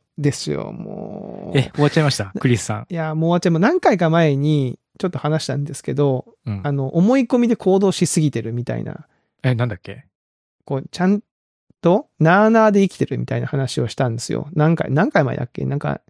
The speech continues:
Speaker 1: な-、一ヶ月、二ヶ月ぐらい前に。要は、えー、例えば、物事を決めてかかってるから、「少年野球の集まりがあります。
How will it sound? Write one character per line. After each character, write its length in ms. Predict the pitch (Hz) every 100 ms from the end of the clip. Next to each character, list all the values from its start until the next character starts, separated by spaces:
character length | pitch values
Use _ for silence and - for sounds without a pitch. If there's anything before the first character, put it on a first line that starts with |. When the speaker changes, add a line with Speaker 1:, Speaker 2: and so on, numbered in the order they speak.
| _
Speaker 1:
な-、 220 | 151 151 190
一 120 | 165 -
ヶ 120 | - 190
月、 320 | 196 - 156
二 80 | 151
ヶ 100 | 160
月 220 | 156 -
ぐ 80 | 170
ら 80 |
い 40 | 135
前 260 | 127 - -
に。 180 | - - -
要 160 | 202 165
は、 220 | 131 - _ _ _ _ _ _ _ -
え 120 | 147
ー、 200 | 135 -
例 60 | 196
え 60 |
ば、 200 | 127 117 - _ _ _ _ - -
物 220 | 160 190
事 180 | 165 143
を 20 |
決 140 | -
め 80 | 175
て 100 | 175
か 80 | -
か 100 | 180
っ 100 | -
て 60 | 131
る 80 | 123
か 100 | 139
ら、 320 | 147 135 - _ _ _
「少 220 | - 175
年 100 | 170
野 60 | 175
球 140 | 170
の 80 | 151
集 100 | 165
ま 80 | 202
り 60 | 202
が 80 |
あ 20 | 180
り 80 |
ま 140 | 185 185
す。 240 | - -